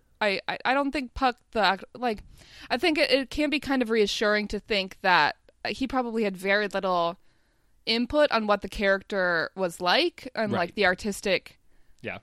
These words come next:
Speaker 1: um, stuff that went into the show. He was just, like, reading the lines, so that helps. But,
Speaker 2: Yeah.
Speaker 1: you know, I think it is important to mention. Anyway,
Speaker 2: It
Speaker 1: um,
Speaker 2: is.
Speaker 1: in this scene, he says the line, "Those skirts are crunchy toast," in reference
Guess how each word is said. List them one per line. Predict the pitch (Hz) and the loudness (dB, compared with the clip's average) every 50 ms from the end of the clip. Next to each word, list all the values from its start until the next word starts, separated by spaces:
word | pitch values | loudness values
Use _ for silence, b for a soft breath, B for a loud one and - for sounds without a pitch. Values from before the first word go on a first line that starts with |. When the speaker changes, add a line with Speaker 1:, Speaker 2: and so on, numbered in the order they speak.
| - | -6
Speaker 1:
um, | 196 190 180 180 | -4 -4 -4 -4
stuff | 170 - - 233 214 - | -4 0 2 2 2 2
that | - 190 | 2 0
went | 190 208 208 | 0 0 -2
into | 202 202 196 | -2 -2 -2
the | 180 185 180 | -2 -2 -2
show. | - - 208 196 226 269 | -2 0 2 4 4 4
He | 285 262 214 | 2 0 -2
was | 214 208 | -2 -4
just, | - 202 - - | -6 -6 -4 -4
like, | 185 185 180 185 | -4 -4 -2 -2
reading | 190 185 185 190 185 | -2 -2 -2 -4 -6
the | 175 175 | -6 -4
lines, | 175 170 170 185 220 262 277 277 - | -2 0 0 2 2 0 0 -2 -2
so | - 226 | -2 0
that | 202 208 202 226 | 2 2 2 2
helps. | 247 269 294 294 294 294 - - - | 2 2 2 2 2 0 -2 -6 -2
But, | - 220 190 175 - - _ _ b b b b b | 2 4 4 4 4 0 _ _ b b b b b
Speaker 2:
Yeah. | - - | -6 0
Speaker 1:
you | 294 302 | 2 4
know, | 254 202 | 4 4
I | 208 214 | 4 4
think | - 262 247 240 | 2 0 0 0
it | 240 220 | 2 0
is | 220 214 202 | 0 0 0
important | 226 226 220 214 190 - 196 | -2 -2 0 -2 -2 -2 -4
to | - 202 | -6 -4
mention. | 190 165 160 160 - 175 170 170 180 - | -2 -2 -2 -4 -6 -6 -6 -6 -4 0
Anyway, | 269 302 320 269 185 170 160 156 165 - - _ | 2 2 2 4 4 4 4 2 0 -4 -8 _
Speaker 2:
It | - - 220 233 | -8 -2 2 2
Speaker 1:
um, | 233 220 220 | 2 2 2
Speaker 2:
is. | - | 2
Speaker 1:
in | 247 262 | 2 4
this | 269 269 262 - | 4 2 2 0
scene, | - 269 262 240 233 226 220 | 0 0 2 2 2 2 0
he | - 226 233 247 233 | -2 -2 -2 -2 -2
says | - - 240 233 - | 0 0 0 0 0
the | 233 233 | -2 -2
line, | 226 220 214 220 214 214 208 - b b b b b b b | 0 2 2 2 2 0 -2 -6 b b b b b b b
"Those | - 226 247 254 | 2 2 2 2
skirts | - - - - 294 277 294 - | 0 -2 2 4 4 4 4 2
are | - - 196 202 | 0 2 2 2
crunchy | - - - 240 233 247 247 - 262 247 202 | 0 -2 -4 -2 -2 -2 -2 -2 -4 -4 -4
toast," | - - 208 190 165 - - - - - - - - b b b b b b b | -2 0 2 2 2 2 0 -4 -10 -12 -14 -16 -16 b b b b b b b
in | 220 233 233 | -4 -2 2
reference | 208 214 214 - - 226 214 202 - - | 4 4 4 2 0 -2 -2 -2 -4 -6